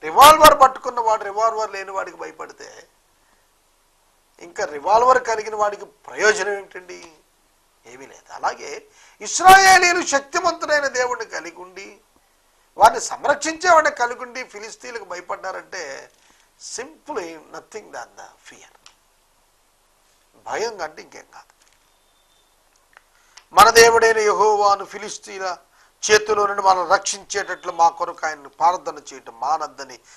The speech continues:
సమూయేలు యొద్ద మనవి చేసిరి. It's a good decision. సమూయేలు యొద్ద మనవి చేశారు, ఏమనంటే, "అయ్యా, మా నిమిత్తం ప్రార్థన చేయి బాబు" అని. ఇది మంచి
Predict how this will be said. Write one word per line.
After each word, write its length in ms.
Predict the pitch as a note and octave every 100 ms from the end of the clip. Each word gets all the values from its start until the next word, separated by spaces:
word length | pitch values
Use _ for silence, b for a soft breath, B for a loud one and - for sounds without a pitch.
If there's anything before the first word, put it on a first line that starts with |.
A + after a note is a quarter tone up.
| b -
సమూయేలు 580 | - C#3+ D#3 D3 C3 A#2+
యొద్ద 280 | A2 G#2+ G#2+ G2+ G2+ _ _ _ A2
మనవి 420 | G#2+ A2+ A2+ A2 -
చేసిరి. 600 | B2+ - - _ _ _ _ _ C#3+
It's 160 | -
a 80 | C#3+ -
good 140 | A#3+ F#3+ D3
decision. 460 | C#3 - - - - _ _ _ _ _ _ _ _ _ b b b b b -
సమూయేలు 800 | - G3+ A3 C#4 C4+ G3 F3+ D3+
యొద్ద 300 | C#3 C#3 D#3+ A#2+ G#2 - _ _ _ _ _
మనవి 420 | B2 D3 G#3 G3+ -
చేశారు, 300 | C#3 - A#2+
ఏమనంటే, 480 | C3 C3+ A#2 - B2+
"అయ్యా, 440 | A#2 C3+ F3 A3+ _ _ _ _ _ _ _ _
మా 340 | A#2+ B2 D3+ G#3+
నిమిత్తం 640 | G#3+ F3 D#3+ - C3+ B2+ _ -
ప్రార్థన 540 | G2+ C#3 C3+ - C3 -
చేయి 100 | G2+
బాబు" 320 | - - _ F#2
అని. 240 | _ _ _ _ _ _ _ _ _ _ _ _ _ _ _ _ -
ఇది 120 | C#3+
మంచి 760 | C#3 C#3+ A3+ - - C#3+ B2